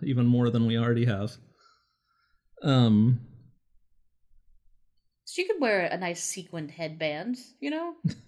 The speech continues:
Speaker 1: Well, I mentioned last week <laughs> that I saw her on Conan O'Brien when this came out. It was actually, I, the first time I ever heard her. I hadn't heard the album yet, uh, which I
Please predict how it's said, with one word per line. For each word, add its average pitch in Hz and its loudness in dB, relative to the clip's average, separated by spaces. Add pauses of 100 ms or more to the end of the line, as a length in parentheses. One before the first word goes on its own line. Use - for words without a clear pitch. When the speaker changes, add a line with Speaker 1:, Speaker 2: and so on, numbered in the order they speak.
(560)
Speaker 1:
Well, 196 8
I 175 8
mentioned 190 10
last 135 6
week 110 4
<laughs> 139 2
that 190 12
I 170 12
saw 156 6
her 139 6
on 120 6
Conan 131 6
O'Brien 110 2 (460)
when 135 6
this 117 6
came 113 6
out. 98 -2
It 127 6
was 120 6
actually, 147 8
I, 120 4
the 117 0
first 127 4
time 120 6
I 110 4
ever 107 0
heard 113 4
her. 101 0
I 104 0
hadn't 117 4
heard 110 2
the 110 -2
album 104 0
yet, 101 -2 (120)
uh, 117 -4 (540)
which 131 2
I 120 6